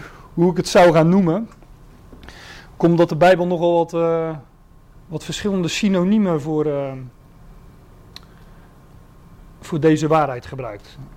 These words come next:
Hè, eh, de nieuwe mens is zo'n term die dit ook wel raakt. Nieuwe schepping.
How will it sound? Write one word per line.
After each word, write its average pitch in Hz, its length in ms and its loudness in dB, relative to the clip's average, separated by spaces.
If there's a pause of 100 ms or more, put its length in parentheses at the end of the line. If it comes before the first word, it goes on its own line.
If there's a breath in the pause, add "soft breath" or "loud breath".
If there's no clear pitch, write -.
(240)
Hè, 143 440 -2
eh, 139 60 -4 (520)
de 143 120 0
nieuwe 165 320 2
mens 175 600 -6 (520)
is - 160 -14
zo'n 156 360 -4
term 175 420 0 (500)
die 143 140 -10
dit 135 200 -6
ook 156 140 -4
wel 151 180 2
raakt. 165 460 0 (600 loud breath)
Nieuwe 156 300 0
schepping. 185 640 -4